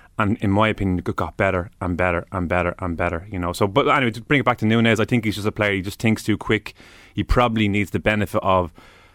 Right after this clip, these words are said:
uh, you know, a strong player in that dressing room to pull him aside. Maybe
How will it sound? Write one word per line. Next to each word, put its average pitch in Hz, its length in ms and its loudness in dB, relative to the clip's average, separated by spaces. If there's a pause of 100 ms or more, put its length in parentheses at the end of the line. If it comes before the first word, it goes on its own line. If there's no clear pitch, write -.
(200)
uh, 85 500 -4
you 92 80 -6
know, 87 140 -2
a 87 80 -14
strong 101 460 0
player 92 280 0
in 90 100 0
that 90 120 -2
dressing 98 320 0
room 90 220 -2
to - 60 -16
pull 98 220 0
him 90 120 0
aside. 90 440 2
Maybe 90 360 0